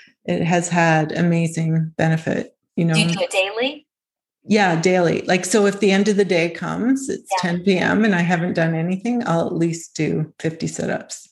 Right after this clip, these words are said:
Speaker 2: I see. So you can do something else, but every day there's at least fifty sit-ups. I love that.
Speaker 1: Yeah.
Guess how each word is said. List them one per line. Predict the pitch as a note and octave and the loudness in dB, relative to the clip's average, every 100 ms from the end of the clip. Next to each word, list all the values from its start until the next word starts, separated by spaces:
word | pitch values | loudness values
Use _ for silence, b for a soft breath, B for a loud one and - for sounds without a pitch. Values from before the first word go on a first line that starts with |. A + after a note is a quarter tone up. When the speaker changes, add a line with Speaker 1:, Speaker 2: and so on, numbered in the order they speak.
| - | -4
Speaker 2:
I | |
see. | G#3+ - G3 | 0 0 -2
So | - A3 | 0 0
you | |
can | A3+ A3 | 0 -2
do | G3+ C4+ C4+ | 0 0 0
something | C4 A3 - G3 | -2 -2 -6 -4
else, | F#3 D3+ - - - - | -2 -4 -6 -4 -4 -2
but | G3 F#3 F3 - - | -2 0 -2 -6 -4
every | G3 A3+ B3+ | -2 -2 0
day | A3 G3 E3+ E3 E3 | 2 2 2 -2 -6
there's | F3+ | -4
at | E3+ F#3 | -6 -6
least | G3 F#3+ - | -4 -2 0
fifty | F#3 F3 E3 | -2 -4 -8
sit-ups. | E3 E3+ D3 - - | -6 -6 -8 -10 -6
I | F#3+ | -6
love | G3 F#3 F#3 | -4 -2 -2
that. | E3+ D3+ D3+ - - - - | -4 -10 -14 -16 -20 -12 0
Speaker 1:
Yeah. | F3 E3+ - | 2 2 -4